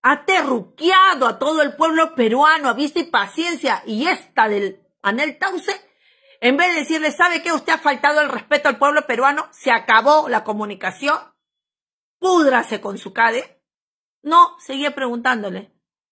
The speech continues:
¿Ah? Como si nada pasara. Pero este señor,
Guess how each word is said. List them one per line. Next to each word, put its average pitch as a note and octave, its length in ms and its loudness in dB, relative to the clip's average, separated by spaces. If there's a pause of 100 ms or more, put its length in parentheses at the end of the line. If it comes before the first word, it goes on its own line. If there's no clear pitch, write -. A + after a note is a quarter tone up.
(720)
¿Ah? - 340 -2 (360)
Como A#3+ 180 -4
si B3 120 -6
nada C4+ 200 2
pasara. G3+ 460 -6 (1300)
Pero F4 240 2
este G4+ 300 0
señor, F4 560 -2